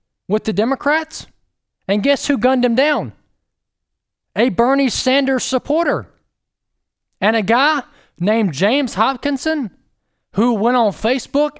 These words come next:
and, and, and ranted and raved against President Trump and said he didn't like him. He said, "It's time to end Trump and company. It's time to end them." And so these are, these are Democrats, folks. These are not,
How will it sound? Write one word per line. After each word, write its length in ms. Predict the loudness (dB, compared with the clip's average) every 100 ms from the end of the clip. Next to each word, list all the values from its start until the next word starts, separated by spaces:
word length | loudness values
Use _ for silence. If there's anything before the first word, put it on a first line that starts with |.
| -4
and, 220 | -2 -2
and, 340 | -2 -2 -4 -4
and 260 | -4 -2 -2
ranted 400 | 0 0 0 -2
and 240 | -4 -2
raved 440 | 0 0 -2 -6 -8
against 380 | -6 -4 -6 -4
President 420 | -4 -2 -4 -2
Trump 300 | -4 -4 -4
and 100 | -6
said 160 | -4
he 80 | -4
didn't 200 | -2 -2
like 220 | -2 -2
him. 180 | -4 -6 -10 _ _ _ -6
He 100 | -4
said, 200 | 0 -2
"It's 180 | -2 -6
time 380 | 0 2 2 -2
to 140 | -6
end 460 | -2 0 0 -2 -6 -14 _ -8
Trump 300 | 0 0 0
and 140 | -2
company. 420 | -2 -2 -4 -8 -14 _ _ _ -6
It's 160 | -6
time 300 | -2 0 2
to 140 | 0 -2
end 220 | -2 0
them." 220 | -2 -6 -20 _ _ _ _ _ _ _ _ -6
And 120 | -4
so 300 | -2 0 0
these 320 | -2 -2 -2
are, 160 | -4 -2
these 240 | -4 -2
are 80 | -2
Democrats, 540 | 0 -2 0 -2 -2
folks. 440 | -2 -2 -2 -10 -6
These 220 | -4 -2
are 80 | -2
not, 340 | 0 0 -2